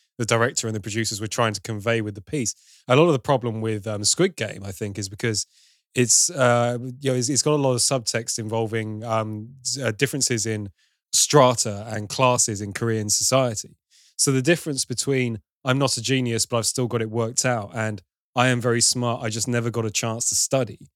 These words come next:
is quite a big leap, isn't it? Because with the <clears throat> second line, the intended line, is she's essentially saying that, um, because of her class background, she wasn't able to, yeah, she wasn't able to use her intelligence in the way she would like.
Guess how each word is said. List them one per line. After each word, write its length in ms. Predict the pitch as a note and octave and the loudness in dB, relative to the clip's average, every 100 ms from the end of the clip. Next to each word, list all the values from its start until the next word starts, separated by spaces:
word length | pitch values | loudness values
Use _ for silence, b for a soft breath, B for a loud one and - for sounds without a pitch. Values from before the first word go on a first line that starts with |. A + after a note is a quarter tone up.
| _ _ - | _ _ -4
is 80 | B2+ | 4
quite 180 | C#3+ | 6
a 40 | C3+ | 6
big 200 | C#3+ B2 | 4 2
leap, 360 | C3 D#3 G#2+ | 2 2 2
isn't 160 | C3 B2 | -2 -4
it? 80 | G#2 | -6
Because 220 | - - | 2 4
with 120 | - | 4
the 80 | A#2 | 4
<clears throat> 140 | - F3 | 4 4
second 200 | - G#2+ | 2 -4
line, 180 | G#2 G#2 | -4 -4
the 80 | |
intended 480 | G#2 G2+ D3 B2+ F#2+ | -4 0 0 0 -6
line, 300 | G#2 D2 C#2+ _ _ _ - | -10 -16 -20 _ _ _ -2
is 100 | A#2+ | 0
she's 200 | C3 A#2 | 2 2
essentially 340 | G#2+ A#2 - A2+ | 2 2 2 0
saying 460 | - A2+ G#2+ G#2+ | 2 2 2 -2
that, 180 | G#2+ G#2+ | -4 -4
um, 300 | B2 A2 G#2 | -2 -2 -2
because 280 | A2 A#2 G#2+ | -4 -2 -2
of 100 | G#2+ | -2
her 140 | A2 | -2
class 320 | G#2+ A#2 A2 | 0 0 0
background, 440 | - A2 - G#2+ G#2 | 0 -6 -4 -4 -2
she 160 | - | -4
wasn't 360 | A2 A2 A2 A2+ - | -2 -2 -4 -8 2
able 320 | A#2 A#2+ A2+ | 2 4 0
to, 320 | - A2+ G#2+ | 0 0 0
yeah, 140 | A2+ A2+ | -2 -2
she 100 | A#2 | -2
wasn't 160 | A2+ | -2
able 120 | A2 | -2
to 100 | G2+ | -2
use 280 | G#2+ A#2+ A#2 | -2 -2 0
her 120 | A#2 | 0
intelligence 500 | A2 A2+ A#2 A2 A2 | 0 0 0 -2 -4
in 60 | A2 | -4
the 80 | G#2 | -4
way 160 | A2 | -4
she 160 | G#2+ B2 | -4 -6
would 160 | G#2+ G#2+ | -6 -6
like. 340 | C3 G#2 | -6 -8